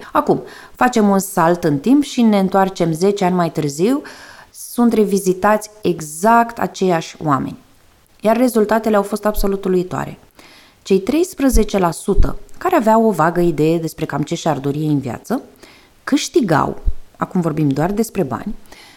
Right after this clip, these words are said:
câștigau de două ori mai mult decât cei optzeci și patru la sută care n-au avut nicio idee.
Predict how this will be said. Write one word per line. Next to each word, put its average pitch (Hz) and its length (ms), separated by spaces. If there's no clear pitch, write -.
câștigau 196 680
de 240 140
două 277 240
ori 330 100
mai 254 160
mult 143 480
decât 262 400
cei 262 240
optzeci 269 320
și 196 100
patru 226 340
la 233 160
sută - 540
care 320 500
n-au 302 140
avut 269 200
nicio 247 200
idee. 165 400